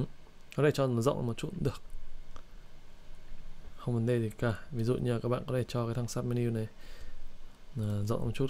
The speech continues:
không sao. Nhưng thôi, mình làm đến, đến như vậy thôi. Thì bây giờ khi mà mình reload lại trang thì nó sẽ mất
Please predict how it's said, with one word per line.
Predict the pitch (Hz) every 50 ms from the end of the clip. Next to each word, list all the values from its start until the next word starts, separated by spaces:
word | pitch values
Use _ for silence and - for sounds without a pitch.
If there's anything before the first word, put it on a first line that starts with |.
| - -
không | 123 -
sao. | - 127 123 120 - - - -
Nhưng | - 123
thôi, | - 135 131 120 - -
mình | 127 120 120
làm | 117 117 110
đến, | 107 113 113 113
đến | 110 113 113 117
như | 127 131
vậy | 127 135 135 131
thôi. | 131 120 117 - - - - - - - - - - -
Thì | 117 123 120
bây | 120 139 131
giờ |
khi | - - 151 139
mà | 131
mình | 123 120 117 113 113 120
reload | 127 127 143 151 147
lại | - -
trang | - 139 135 131 127
thì | 120 117
nó | 110 110 110
sẽ | - 135 139
mất | 135 135